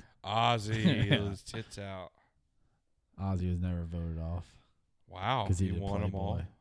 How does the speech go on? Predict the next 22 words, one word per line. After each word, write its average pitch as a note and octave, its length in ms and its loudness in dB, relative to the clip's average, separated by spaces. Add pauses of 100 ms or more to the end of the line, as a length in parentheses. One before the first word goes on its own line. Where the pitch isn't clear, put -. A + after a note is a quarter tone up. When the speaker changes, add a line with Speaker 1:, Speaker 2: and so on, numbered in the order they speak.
(140)
Speaker 2:
No. F2 340 -4 (120)
<laughs> - 140 -2
Speaker 1:
Uh, G2 300 4 (600)
Speaker 2:
He G2 60 -2
just G2 120 -6
came G2+ 180 -2
up G2 140 -2
on G2 100 0
the G2+ 60 4
Survivor F#2 460 -2
Playboy F2 260 -4
Speaker 1:
he's, G2 240 -2
he's G2+ 100 2
Speaker 2:
search. G#2+ 120 4
Speaker 1:
undefeated, G#2 520 0
Survivor G2 460 -8
style? A2 380 -10 (360)
Speaker 2:
<laughs> - 140 0 (1700)
Undefeated. E2+ 760 2 (520)
Speaker 1:
All C#3 140 6
right, C3+ 140 12
guys. A#2+ 480 12